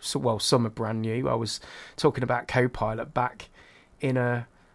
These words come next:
uh, Leeds Digital Festival about DevOps about two and a half years ago, but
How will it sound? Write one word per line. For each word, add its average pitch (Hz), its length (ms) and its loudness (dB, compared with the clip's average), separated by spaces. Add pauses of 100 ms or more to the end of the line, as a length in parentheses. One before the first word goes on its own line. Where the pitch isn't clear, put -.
(140)
uh, 123 1160 2
Leeds 135 200 0
Digital 127 380 -2
Festival 123 560 2
about 123 300 0
DevOps 151 480 6
about 120 260 -2
two - 140 0
and 123 80 2
a - 20 0
half 120 240 0
years 139 320 4
ago, 117 400 -2
but 120 220 0